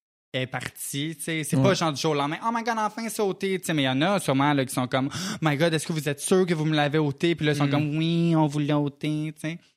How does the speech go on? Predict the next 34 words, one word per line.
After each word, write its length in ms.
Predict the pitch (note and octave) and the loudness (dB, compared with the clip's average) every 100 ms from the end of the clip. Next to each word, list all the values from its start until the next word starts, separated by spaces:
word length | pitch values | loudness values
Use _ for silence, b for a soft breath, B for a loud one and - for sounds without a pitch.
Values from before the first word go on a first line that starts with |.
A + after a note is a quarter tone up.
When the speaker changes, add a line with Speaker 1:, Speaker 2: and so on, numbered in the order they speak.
| _ C#3+ | _ -2
Speaker 1:
Moi, 100 | D3+ | 0
j'étais 200 | - B2+ | 0 -2
comme 160 | B2+ | -4
juste, 360 | A#2 B2 - - _ _ | -4 -6 -8 -14 _ _
tu 100 | D3+ | -6
sais, 40 | A#2+ | -6
je 40 | |
le 60 | G#2+ | -6
sais 240 | - B2 | -6 -6
qu'on 100 | C3 | -6
me 80 | B2+ | -6
l'a 80 | B2 | -6
ôté, 240 | B2 C3+ | -6 -4
là, 60 | C3+ | -4
je 60 | B2 | -2
suis 60 | |
pas 100 | A#2 | -4
conne, 380 | - A#2 C3 D3+ | -4 -4 -4 -4
là, 280 | D3 C#3+ B2+ | 0 0 2
en 40 | B2+ | 2
Speaker 2:
<laughs> 160 | C3 | 2
Speaker 1:
passant, 220 | B2 C#3 D3+ | 0 -2 0
là, 160 | D3+ | 0
j'ai 200 | C#3+ C#3+ | 2 0
passé 360 | C#3 C3+ C3+ D3 | 2 2 2 -2
des 220 | C#3+ C#3 | -2 0
heures 160 | C#3+ D3 | 2 0
sur, 160 | B2+ B2+ | 0 0
euh, 200 | B2+ B2 | 0 2
Speaker 2:
Ouais. 40 | |
Speaker 1:
la 100 | C3 | 2
table 140 | C3+ C3+ | 0 0
d'opération, 540 | B2+ B2 B2 C3+ E3+ | -2 -2 -2 -4 -6
là. 120 | F3+ | -8